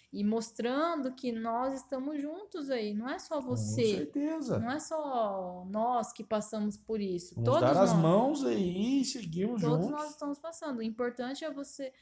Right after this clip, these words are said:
Speaker 1: nós compartilharmos essas informações, porque muitas pessoas estão precisando hoje. Nós vemos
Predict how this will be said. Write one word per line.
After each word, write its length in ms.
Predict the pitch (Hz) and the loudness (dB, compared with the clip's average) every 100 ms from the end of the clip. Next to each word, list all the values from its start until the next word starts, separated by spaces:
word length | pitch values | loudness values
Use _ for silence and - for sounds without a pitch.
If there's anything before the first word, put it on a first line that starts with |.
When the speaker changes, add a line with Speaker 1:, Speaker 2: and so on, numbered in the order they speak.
| _ _ - | _ _ -6
Speaker 1:
nós 640 | 214 220 233 233 214 208 | -2 0 0 0 -2 -6
compartilharmos 840 | - 233 240 240 254 247 311 415 277 | -8 -6 -4 -4 -2 -2 0 -2 -2
essas 280 | 262 254 226 | -2 -4 -4
informações, 920 | 233 226 208 208 - 170 170 165 - | -4 -4 -4 -4 -8 -10 -12 -16 -14
porque 320 | 196 202 220 | -12 -8 -6
muitas 320 | 220 254 339 330 | -6 -6 -8 -10
pessoas 340 | 302 285 262 | -10 -8 -10
estão 260 | 269 269 277 | -8 -8 -8
precisando 560 | 302 339 285 302 285 | -8 -8 -6 -6 -4
hoje. 200 | 233 214 | -4 -4
Nós 240 | 220 247 226 | -4 -4 -6
vemos 420 | 226 254 269 | -8 -8 -10